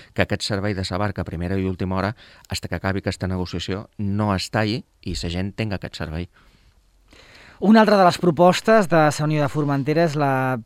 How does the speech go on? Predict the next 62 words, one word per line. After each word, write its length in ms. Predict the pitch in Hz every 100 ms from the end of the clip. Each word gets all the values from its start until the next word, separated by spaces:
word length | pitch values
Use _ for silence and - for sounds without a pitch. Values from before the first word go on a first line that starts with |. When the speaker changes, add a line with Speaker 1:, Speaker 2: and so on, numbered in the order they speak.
| -
Speaker 2:
petició 400 | 160 160 - 180
d'una 200 | 185 160
llanxa 300 | 151 160 165 170
de 60 |
la 60 | 143
Guàrdia 320 | 147 139 143 131
Civil 320 | - 180 226
i 80 | 185
un 60 | 160
altre 220 | 151 156
salvament 380 | 139 143 135 143
marítim 320 | 139 139 160 151
a 60 |
la 60 | 139
Sabina. 240 | 131 190 247
Recordem 320 | 156 143 175 180
que 60 |
l'any 100 | 170
dos 140 | 160 143
mil 140 | 220
disset, 320 | 262 226 247 -
eh, 220 | 175 151 143
el 80 | 147
nostre 220 | - 175
port 160 | 165 220
ja 60 |
va 80 | 214
comptar 380 | 147 131 117 190 - - - -
amb 220 | 123 139
una 100 | 151
embarcació 380 | 160 151 139 151
de 60 | 139
salvament 260 | 151 143 147
marítim 380 | 143 139 165 156
fent, 240 | 147 139 135
eh, 240 | 131 123
fent 160 | 110 139
feina 240 | 139 143 160
de, 80 | 151
de, 160 | 123
des 240 | 120 123 107
d'aquí, 160 | 98
des 140 | 190 127
de 60 | 113
Formentera. 460 | 123 117 170 156 90 - _
Speaker 1:
Sí, 220 | - 143
realment 300 | 113 131 135 139
era, 220 | 127 117
era 140 | 131 131
de 80 |
la 160 | 127 117
Guàrdia 220 | 113 107
Civil, 280 | 101 120 214 -
la 160 | 107 101
dos 160 | 98 98
mil 160 | 101
disset, 400 | 95 113 - - -
va 160 | 104 98
fer 140 | 95
una 160 | 92 87
feina 300 | - 90 90
molt, 340 | 90 85 85